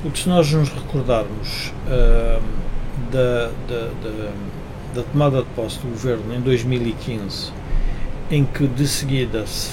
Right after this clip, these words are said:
fala, hum, numa maioria parlamentar, uma maioria parlamentar que foi, eh, extraordinária, se quisermos, no regime democrático português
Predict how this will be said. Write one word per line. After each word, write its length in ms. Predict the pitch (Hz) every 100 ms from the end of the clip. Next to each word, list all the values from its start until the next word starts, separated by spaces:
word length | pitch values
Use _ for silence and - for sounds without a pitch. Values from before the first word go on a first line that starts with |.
| -
fala, 420 | 139 120 - - - - - - - -
hum, 360 | 139 120 117 113 - -
numa 280 | 143 151 139
maioria 680 | 139 147 139 131 127 110 127 -
parlamentar, 760 | 135 123 123 120 117 - 117 110
uma 200 | 127 127
maioria 360 | 131 131 139
parlamentar 760 | 131 127 127 120 117 107 113 107 -
que 60 | -
foi, 400 | - 139 110 110 - 135
eh, 60 |
extraordinária, 1000 | 113 - 165 165 151 131 135 131 131 117
se 140 | 110 -
quisermos, 460 | 117 123 117 107
no 120 | 110 107
regime 280 | 117 135
democrático 560 | 120 117 113 117 107 -
português 600 | - - 143 127 143 -